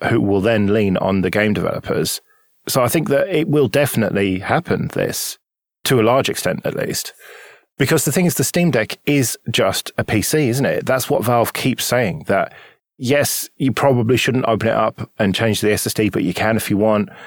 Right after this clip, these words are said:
and you should probably use the operating system that it comes with, but you have complete control over it. And with it being just a P C, it means that the rest of us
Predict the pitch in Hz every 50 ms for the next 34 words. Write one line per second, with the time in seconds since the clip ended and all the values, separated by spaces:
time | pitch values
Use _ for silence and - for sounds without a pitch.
0 | - - - - - - _ - 101 98 95 95 95 87 - - - _ _ _
1 | _ _ - 110 101 90 - - 117 104 - - 117 98 98 104 101 104 101 92
2 | - 110 101 95 - - - - - 107 - - 113 104 101 107 95 - - 107
3 | 104 98 - 104 98 98 - - - 107 98 - 117 113 107 95 104 101 - -
4 | - 110 95 - - 110 98 - 104 95 - 123 131 135 107 82 - - - -
5 | 73 - - - - - - - - - - - - - - - _ - 113 110
6 | 220 208 - - _ - - 139 143 151 147 - - 139 143 135 123 113 104 95
7 | - 123 117 110 - - - - - - _ _ _ _ _ _ - 104 95 -
8 | - 110 95 - - 135 123 101 - - - 107 - _ _ _ _ _ _ -
9 | - 110 110 107 107 107 98 - - 113 104 110 - _ - 104 104 104 120 117
10 | - - 98 85 85 82 90 - - - - - -